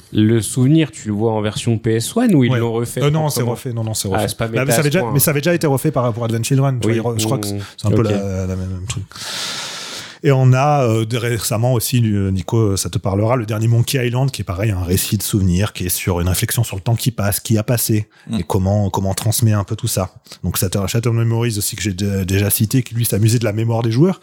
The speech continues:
Speaker 2: puisqu'il reprenait tous les éléments de la structure de, de Silent Hill un, mais qui les changeait complètement. Donc, on était encore une fois une espèce de, de décalage assez intéressant entre ce qu'on, ce dont on se souvenait et ce que le jeu est en train de nous, nous montrer réellement.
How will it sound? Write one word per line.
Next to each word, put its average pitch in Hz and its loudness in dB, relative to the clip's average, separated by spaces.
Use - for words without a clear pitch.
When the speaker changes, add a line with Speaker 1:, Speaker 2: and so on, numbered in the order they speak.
Speaker 2:
puisqu'il - -2
reprenait 131 2
tous - 0
les 135 4
éléments 131 0
de 120 0
la 107 0
structure - -2
de, 107 0
de 98 -4
Silent 110 0
Hill 117 -2
un, 160 2
mais 107 -4
qui - -2
les 104 2
changeait 120 2
complètement. 131 -2
Donc, 110 -6
on 110 0
était 113 0
encore 117 -4
une 110 -6
fois 143 0
une 123 2
espèce 113 -2
de, 101 -2
de 120 4
décalage 131 2
assez 117 0
intéressant 127 2
entre 120 0
ce - -4
qu'on, 110 -8
ce 117 0
dont 120 4
on 120 0
se - -4
souvenait 123 6
et 160 4
ce - -2
que - -4
le 110 2
jeu 110 2
est 139 4
en 131 2
train - -4
de 120 -2
nous, 107 0
nous 107 0
montrer 113 0
réellement. 110 0